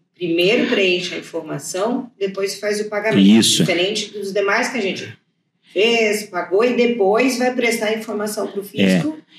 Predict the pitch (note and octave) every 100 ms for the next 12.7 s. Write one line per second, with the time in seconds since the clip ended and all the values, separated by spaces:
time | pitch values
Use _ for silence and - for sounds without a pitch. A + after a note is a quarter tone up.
0 | - G#3 G#3 A3+ G#3+ A3+ F3 D#3+ G2+ G#2
1 | A#2+ C#3+ C#3+ A2 A2 G#2+ G#2+ A2+ - G#2+
2 | F#2 - _ - - G2+ G2 F#2+ - A#2
3 | D3 G#2+ G#2+ G#2+ C#3+ A2 F#2+ - - A2
4 | A2+ G#2 F#2+ F2+ G#2 G2 F#2+ F#2 F#2+ -
5 | C#3 A2+ G#2 A#2+ A#2 A#2+ A2 G#2 - -
6 | B2 A#2+ F#2+ G2+ - - _ F#2+ G2 G2
7 | G2 - A2 C#3+ C#3 F#2+ - - - A2+
8 | B2+ B2+ C3+ A#2 A#2 A#2+ - - C3 C#3
9 | D3+ D#3 F#3 A#2 A2+ G#2+ - F#3+ - C#3+
10 | B2 G#2 B2+ B2+ A2 A#2 A2+ A#2 G#2+ A2
11 | G#2+ G#2 A2+ G2+ G#2 B2+ A#2+ G2 G2+ G2+
12 | G2+ A2 G2+ F#2 B2 B2+ -